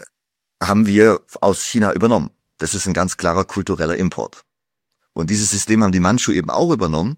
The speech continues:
nachdem sie China übernommen haben. Und, ähm, haben aber dazu gef-, äh, haben aber sichergestellt, dass Mandschu bevorzugt werden in diesem Test, um eine höhere Chance zu haben, durchzukommen.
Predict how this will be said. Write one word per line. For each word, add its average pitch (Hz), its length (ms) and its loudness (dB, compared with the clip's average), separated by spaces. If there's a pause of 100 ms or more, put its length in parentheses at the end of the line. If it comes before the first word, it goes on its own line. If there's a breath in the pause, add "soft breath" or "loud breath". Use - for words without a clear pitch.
nachdem 90 200 -4
sie 87 140 -8
China 165 260 2
übernommen 80 440 -2
haben. 78 260 -6 (680 loud breath)
Und, 107 680 4
ähm, 101 420 0 (420)
haben 110 300 0
aber 95 220 -2
dazu 98 340 -6
gef-, - 320 -12
äh, 85 240 0
haben 98 140 0
aber 90 300 0
sichergestellt, 101 600 -2
dass 85 140 -4
Mandschu 92 580 -4 (640)
bevorzugt 98 720 2 (460)
werden 71 440 -2 (420)
in 87 160 2
diesem 73 260 -4
Test, 87 320 -6
um 80 300 -2
eine 82 120 0
höhere 80 540 2
Chance 82 380 -6
zu 76 160 -10
haben, 71 220 -8
durchzukommen. - 560 -8